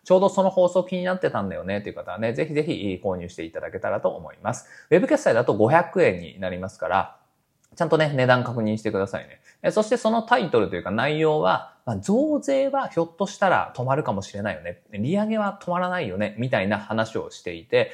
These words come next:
まあ、首相官邸の舞台裏から始まって、まあ、事実と、そして僕の予測を組み合わせながらね、なぜその結論に行き着いたか、みたいな話してますので、気になる方は確認をお願いします。まあ、あとはね、五百円出して一個買うぐらいなら、もう千円出してプレミアムになっちゃうっていう方ね、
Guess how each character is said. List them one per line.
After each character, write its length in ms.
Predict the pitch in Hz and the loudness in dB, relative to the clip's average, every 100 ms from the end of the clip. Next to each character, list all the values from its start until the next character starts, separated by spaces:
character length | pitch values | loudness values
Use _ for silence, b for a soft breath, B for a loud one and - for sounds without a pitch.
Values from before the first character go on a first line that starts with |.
| B | B
ま 80 | - | 0
あ、 40 | 190 | 0
首 120 | 165 | 2
相 540 | 190 175 160 156 165 | 4 4 6 6 4
官 200 | 160 151 | 2 -2
邸 100 | 151 | 0
の 120 | 139 120 | 0 0
舞 160 | 110 | 0
台 220 | 123 117 | 2 2
裏 200 | 113 110 | 2 0
か 100 | 110 | 2
ら 100 | 107 | 0
始 200 | 104 95 | 0 -2
ま 120 | 98 95 | -4 -4
っ 80 | |
て、 80 | - | -2
ま 120 | 107 | -2
あ、 20 | 101 | -2
事 120 | 107 | -2
実 260 | 113 - - | -4 -6 -12
と、 100 | 90 | -6
そ 140 | 127 | -4
し 80 | - | 0
て 60 | |
僕 220 | 131 123 156 | 2 2 2
の 120 | 127 | 0
予 100 | 123 | 2
測 260 | 165 151 | 0 4
を 180 | 143 131 | 4 4
組 160 | - 139 | 0 -4
み 40 | |
合 80 | 127 | -2
わ 60 | 131 | -4
せ 100 | 135 | -4
な 120 | 90 | -6
が 80 | 78 | -8
ら 100 | - | -16
ね、 140 | 92 B B | -18 B B
な 120 | 196 | 0
ぜ 120 | 208 | 0
そ 140 | - 123 | 0 -2
の 120 | 120 | -2
結 220 | - - | -4 -6
論 180 | 104 98 | -4 -2
に 140 | 104 101 | -6 -8
行 100 | - | -18
き 80 | |
着 160 | - 107 | -10 -10
い 40 | |
た 100 | - | -10
か、 180 | - 92 95 | -10 -10 -10
み 80 | |
た 100 | 92 | -10
い 60 | 76 | -10
な 60 | 82 | -12
話 320 | 85 90 95 | -14 -14 -16
し 60 | |
て 100 | - | -12
ま 100 | 95 | -12
す 100 | 95 | -8
の 60 | - | -2
で、 120 | 175 | -2
気 80 | 175 | -2
に 60 | 165 | -6
な 100 | 175 | -4
る 40 | |
方 200 | 180 - | -6 -6
は 60 | - | -10
確 220 | - 87 | -10 -16
認 120 | 76 | -16
を 40 | - | -20
お 20 | |
願 100 | - - | -20 -20
い 40 | - | -14
し 100 | 120 | -8
ま 80 | |
す。 140 | 123 - B B _ _ _ _ - | -8 -10 B B _ _ _ _ -6
ま 120 | 202 | -2
あ、 0 | 247 | 4
あ 40 | |
と 60 | 262 | 4
は 80 | |
ね、 160 | 139 131 | 6 4
五 100 | 110 | 6
百 220 | 165 240 | 6 6
円 140 | 277 240 | 2 4
出 80 | |
し 100 | 208 | 0
て 80 | - | 0
一 80 | 170 | -2
個 140 | 156 | 0
買 120 | 131 135 | 2 4
う 40 | |
ぐ 80 | 185 | 4
ら 100 | 185 | 4
い 40 | |
な 80 | 131 | 2
ら、 200 | 104 92 120 | -4 -6 -4
も 140 | 113 | -6
う 20 | |
千 180 | - 208 | -4 -4
円 100 | 180 | -2
出 80 | 156 | -4
し 40 | - | -4
て 60 | |
プ 100 | 127 | -2
レ 80 | 185 | 0
ミ 100 | 214 | 0
ア 20 | |
ム 80 | 151 | 0
に 20 | |
な 80 | 170 | -4
っ 60 | - | -4
ち 80 | - | -4
ゃ 60 | |
う 60 | 131 | -4
っ 20 | |
て 120 | 127 | -8
い 40 | 95 | -10
う 20 | |
方 180 | 101 95 | -8 -8
ね、 140 | 92 | -8